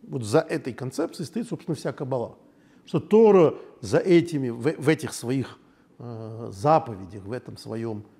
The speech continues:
э, мироощущении, на самом деле матрица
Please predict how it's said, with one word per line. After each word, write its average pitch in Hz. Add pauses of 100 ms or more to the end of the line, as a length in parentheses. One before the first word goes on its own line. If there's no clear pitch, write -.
(200)
э, -
мироощущении, 127
на 160
самом 220
деле 185
матрица 185